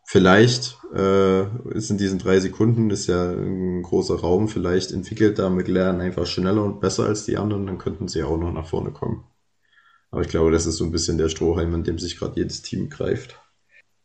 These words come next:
Nichtsdestotrotz, ähm, Gewinner des Reglements bis jetzt auf jeden Fall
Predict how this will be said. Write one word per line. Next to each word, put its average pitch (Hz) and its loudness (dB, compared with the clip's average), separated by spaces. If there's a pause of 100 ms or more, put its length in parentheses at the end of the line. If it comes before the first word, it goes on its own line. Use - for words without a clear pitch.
(960)
Nichtsdestotrotz, 127 4 (260)
ähm, 117 6 (1300)
Gewinner 123 8
des 135 8
Reglements 123 4 (100)
bis - -2
jetzt 117 4 (140)
auf 101 2
jeden 104 4
Fall 95 2